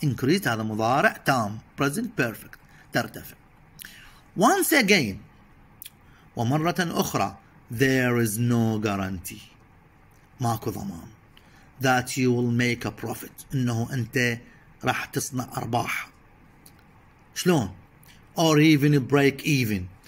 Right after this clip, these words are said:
أو حتى شنو؟ هذا المصطلح break even يعني لا ربحان ولا خسران، سموه break even يعني تعادل، يعني حلك بيدك. أكو ناس تقول حلك بيدك.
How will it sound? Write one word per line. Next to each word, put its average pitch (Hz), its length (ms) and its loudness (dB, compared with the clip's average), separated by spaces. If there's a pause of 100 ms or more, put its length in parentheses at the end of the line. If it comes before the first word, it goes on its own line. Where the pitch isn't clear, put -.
(180)
أو 143 120 4
حتى 143 440 0
شنو؟ 135 320 0 (500)
هذا 180 140 -2
المصطلح 151 520 -4
break 156 520 0
even 127 460 2 (1040)
يعني 139 760 -2 (400)
لا 175 200 2
ربحان 196 520 -2
ولا 123 240 0
خسران، 104 520 -8 (320)
سموه 120 400 -2
break 127 320 0
even 147 180 -2
يعني 151 200 -2
تعادل، 143 600 -2 (460)
يعني 147 200 0
حلك 226 400 2
بيدك. 110 560 -2
أكو - 140 -8
ناس 139 180 -4
تقول 131 300 -4
حلك 226 340 -2
بيدك. 101 320 -10